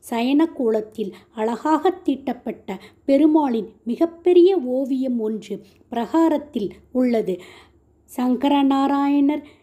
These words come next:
கருவறைக்கு நேர்பின்னே இந்த ஓவியம் காணப்படுகிறது. இவர் காலை தொட்டு வணங்கினால் ஞானம் உண்டாகும், படிப்பு வரும் என்பது நம்பிக்கை.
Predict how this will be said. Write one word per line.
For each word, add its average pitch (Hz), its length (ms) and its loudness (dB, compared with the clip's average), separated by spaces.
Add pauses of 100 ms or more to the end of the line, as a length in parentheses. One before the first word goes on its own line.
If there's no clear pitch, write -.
(220)
கருவறைக்கு 330 680 2 (260)
நேர்பின்னே 269 760 2 (260)
இந்த 285 300 4 (220)
ஓவியம் 247 460 0 (160)
காணப்படுகிறது. 202 920 -2 (320)
இவர் 349 260 4
காலை 330 360 4 (140)
தொட்டு 339 340 4
வணங்கினால் 220 600 -2 (300)
ஞானம் 285 500 4
உண்டாகும், 233 560 -4 (280)
படிப்பு 359 480 2
வரும் 247 260 0 (140)
என்பது 233 420 0
நம்பிக்கை. 202 640 -2